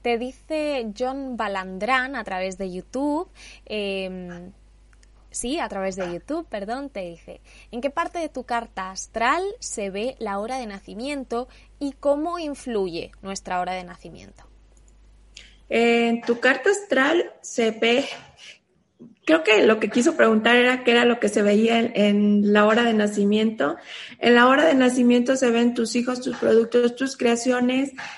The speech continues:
Speaker 2: eh, se ve parte de tu alma y también se ve la forma en la que a ti realmente te gusta divertirte. Nos da una pauta para conocerte a fondo.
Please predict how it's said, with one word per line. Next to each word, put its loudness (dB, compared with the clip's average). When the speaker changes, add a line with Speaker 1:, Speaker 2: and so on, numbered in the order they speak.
Speaker 2:
eh, 2
se 4
ve 8
parte 4
de 4
tu 4
alma 4
y -2
también 2
se 2
ve 2
la 2
forma -2
en -6
la 0
que -2
a -2
ti -2
realmente 0
te 6
gusta 4
divertirte. 0
Nos 2
da 4
una 2
pauta 0
para -2
conocerte -2
a 0
fondo. 0